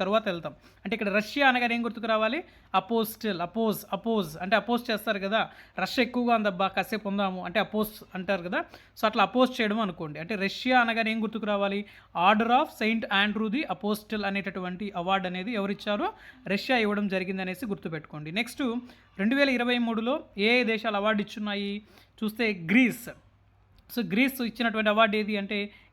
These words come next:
Grand Cross of the Order of Honor. మామూలుగా క్రికెట్ ఆడేటప్పుడు గ్రీస్, so, క్రికెట్ ఆడేటప్పుడు గ్రీస్ దాటితే లేదా గ్రీస్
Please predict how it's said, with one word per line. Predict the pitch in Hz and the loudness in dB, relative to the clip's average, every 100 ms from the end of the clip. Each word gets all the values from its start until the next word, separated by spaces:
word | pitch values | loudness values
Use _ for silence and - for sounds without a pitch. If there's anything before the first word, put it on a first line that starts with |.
| 175 175 | -6 2
Grand | 214 254 262 - | 4 4 2 -2
Cross | 233 226 254 262 262 | 0 4 4 4 4
of | 233 214 | 4 0
the | 262 214 | 0 4
Order | 214 220 233 | 4 4 2
of | 226 - | 2 0
Honor. | 180 180 160 - _ _ | -4 -2 -6 -10 _ _
మామూలుగా | 202 233 233 240 | 2 2 0 0
క్రికెట్ | 233 262 240 | 0 4 4
ఆడేటప్పుడు | 233 233 226 233 226 220 226 - _ 175 160 | 4 2 -4 -2 -4 -4 -6 -18 _ -10 0
గ్రీస్, | 220 233 - - - | 2 2 -2 -14 -12
so, | - 190 - _ _ _ | -10 -10 -12 _ _ _
క్రికెట్ | 233 233 240 | -4 -2 2
ఆడేటప్పుడు | 240 214 196 202 165 | 2 2 -6 -6 -4
గ్రీస్ | 196 254 247 202 | 0 0 0 2
దాటితే | 208 214 208 294 392 - - - | 2 2 0 0 0 -6 -12 0
లేదా | 208 175 165 | 0 2 2
గ్రీస్ | 277 | 2